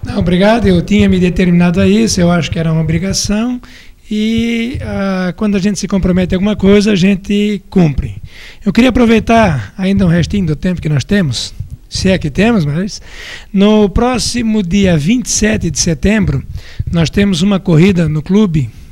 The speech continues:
com um percurso de seis quilômetros. Ela é uma parceria do Clube Bela Vista com o Rotary Clube, incluindo o Rotary de Gaspar e o Rotary Blumenau Norte.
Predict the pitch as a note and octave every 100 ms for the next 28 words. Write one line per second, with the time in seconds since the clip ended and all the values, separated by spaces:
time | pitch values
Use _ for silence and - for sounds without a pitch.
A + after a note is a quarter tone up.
0 | - E3 E3 D#3+ D#3 C3+ D#3 G3 F#3 E3+
1 | D3 C#3 - G3 - D#3+ E3 G#3+ G3 -
2 | - - - - - - E3 E3+ F3+ F#3
3 | F#3 F#3 F3+ F#3 E3+ F3 E3+ F#3 G#3 A3
4 | A3+ - - F3 G3+ F#3+ F#3+ F3+ F3 D3+
5 | G3 - F#3+ G3+ G3+ D#3+ G3 F#3+ F3 -
6 | E3+ C3+ A#2 - - - - - E3+ E3+
7 | F3 E3+ D#3+ D3 F#3+ F3+ D#3+ D3 - F3+
8 | F#3 - F#3+ G#3+ A3 - - - - -
9 | F#3+ E3 E3+ G3 G3 F#3+ F#3+ F3+ F3+ F3+
10 | F3+ E3 D3+ B2+ - -